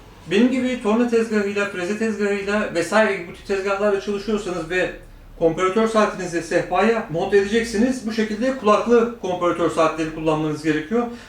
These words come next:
Bir de bunun kulaksız olanları var. Arkası tamamen düz. Onun da kullanım alanı birazcık daha farklı.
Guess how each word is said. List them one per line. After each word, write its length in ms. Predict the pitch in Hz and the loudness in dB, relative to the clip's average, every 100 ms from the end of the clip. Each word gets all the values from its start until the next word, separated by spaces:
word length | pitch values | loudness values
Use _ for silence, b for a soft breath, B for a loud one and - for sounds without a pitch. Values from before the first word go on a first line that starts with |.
| - | -2
Bir 60 | 233 | 0
de 120 | 226 | 4
bunun 140 | 226 | 2
kulaksız 380 | 233 233 220 214 | 4 2 2 2
olanları 440 | 226 226 233 226 | 6 6 4 2
var. 160 | 220 240 | 4 4
Arkası 420 | - 208 196 208 | 4 2 -2 -6
tamamen 440 | 208 202 196 190 - - 165 | -2 0 0 -2 -8 -10 -4
düz. 300 | 233 233 - _ _ _ _ _ _ _ - | -4 -4 -14 _ _ _ _ _ _ _ -16
Onun 220 | - 185 160 | -8 -6 -4
da 120 | 185 | -6
kullanım 320 | 170 180 175 | -4 -4 -2
alanı 300 | 156 185 196 | -2 -2 -2
birazcık 320 | 175 160 - | 0 0 0
daha 180 | 202 214 | 0 2
farklı. 360 | 180 160 - | 2 0 -2